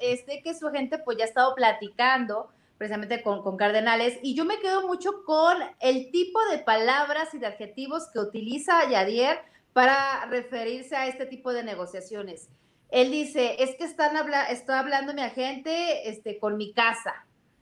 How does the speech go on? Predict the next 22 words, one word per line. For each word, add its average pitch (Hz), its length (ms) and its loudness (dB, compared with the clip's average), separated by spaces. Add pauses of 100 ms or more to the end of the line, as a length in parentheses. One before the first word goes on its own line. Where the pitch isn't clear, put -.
(120)
Eh, 214 640 2
a 233 160 4
mí 277 100 2
me 349 140 0
gustaría 269 500 0
todavía 294 220 2
estar 294 200 -2
aquí, 277 260 -4
seguir 262 300 -2
más 269 240 0
en 226 240 -2
casa". 233 380 2
Menciona 254 580 -4
mucho 359 260 -4
la 320 160 0
palabra 240 520 0
casa, 214 400 -2
entonces 233 560 -6 (460)
creo 349 560 6
yo, 269 480 -2
considero 240 1000 0
que 220 400 -4